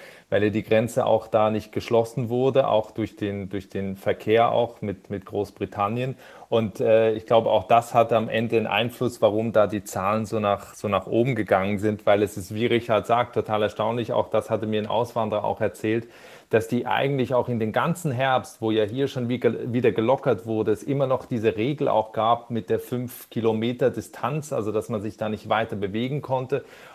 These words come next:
Und man dann eigentlich das Gefühl hatte, dass Irland auch so als Insel, weil man ja auch sieht, dass die Inseln sowieso das besser machen, wenn man auch anguckt, ne, wie das auch Neuseeland macht oder, oder auch ein Kontinent wie Australien macht, dass das offenbar einfacher ist, das so zu schützen.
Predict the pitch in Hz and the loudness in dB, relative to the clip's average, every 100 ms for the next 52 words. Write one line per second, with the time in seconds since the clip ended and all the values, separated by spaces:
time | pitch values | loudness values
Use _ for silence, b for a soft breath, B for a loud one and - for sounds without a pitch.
0 | B 123 120 120 113 117 120 120 180 175 | B 0 2 2 4 2 2 2 2 2
1 | 131 - 110 139 139 131 117 104 - 139 | -2 -4 -4 0 2 0 0 -4 0 0
2 | 135 127 120 113 110 - 107 - 104 - | 2 2 2 0 0 -2 -2 -2 -4 0
3 | 147 170 151 165 131 120 120 113 113 110 | 2 4 4 2 2 0 0 0 0 -2
4 | 127 120 107 120 131 139 131 120 113 110 | -4 -4 -6 -4 -2 -2 -2 -2 -2 -2
5 | 104 135 147 147 139 - 143 135 135 131 | -2 0 0 0 -4 -2 -2 -2 -2 -2
6 | 135 143 120 117 107 107 107 - 117 120 | -2 -2 -2 -2 -4 -4 -6 -4 -6 -4
7 | 123 120 - 117 113 101 101 110 107 - | -4 -4 -2 -4 -4 -6 -8 -2 -2 -2
8 | 104 104 117 139 135 123 127 123 - - | -4 -2 0 0 0 0 -2 -2 -4 -6
9 | 110 104 101 107 104 107 104 98 110 107 | 0 0 0 -2 -2 -2 -4 -6 -6 -4
10 | 107 101 107 101 - 107 110 135 131 127 | -6 -4 -4 -4 -4 0 0 2 0 -2
11 | 127 - 104 - 104 - 113 110 101 95 | -2 -4 -6 -6 -6 -4 -4 0 0 0
12 | - 113 127 - 143 143 139 135 - 120 | -2 -4 -4 0 0 2 -2 -4 -6 -8
13 | - 123 120 120 - 127 - 127 | -6 -6 -6 -8 -6 -8 -8 -12